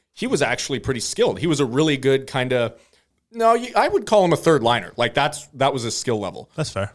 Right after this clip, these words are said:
Speaker 1: And he was a good one, too. Like, he had a scoring touch. He was gritty. I liked him. And so when we let him go, I was confused. But then there were some rumors that in the locker room there were some problems and stuff. Goes to Washington,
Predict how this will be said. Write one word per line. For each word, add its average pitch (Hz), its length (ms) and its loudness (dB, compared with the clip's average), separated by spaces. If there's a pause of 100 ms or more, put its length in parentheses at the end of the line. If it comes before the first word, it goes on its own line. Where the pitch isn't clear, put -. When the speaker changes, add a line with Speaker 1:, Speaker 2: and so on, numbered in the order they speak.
(160)
Speaker 1:
And 143 340 0
he 147 100 2
was 185 120 4
a 139 60 2
good 151 180 2
one, 117 180 0
too. 160 180 2
Like, 101 160 -2
he 123 60 0
had - 60 0
a - 40 -8
scoring 147 460 2
touch. 139 320 0
He 113 60 -8
was 98 120 -8
gritty. 123 400 0
I 95 60 0
liked 143 320 -2
him. 165 200 -2 (580)
And 147 180 0
so - 80 -4
when 156 100 2
we 147 60 0
let 190 160 2
him 170 80 2
go, 156 140 4
I 139 60 4
was 123 120 -4
confused. 107 600 -6
But 120 140 -2
then 151 140 2
there 165 100 0
were 160 100 0
some 160 280 -2
rumors 160 380 2
that 147 140 4
in 143 80 2
the 139 80 4
locker 123 380 4
room 120 220 -2
there 113 100 -2
were 104 120 -4
some 104 180 -6
problems 98 540 -2
and 95 100 -8
stuff. 95 380 -6 (500)
Goes 123 220 0
to 110 80 -4
Washington, 123 760 0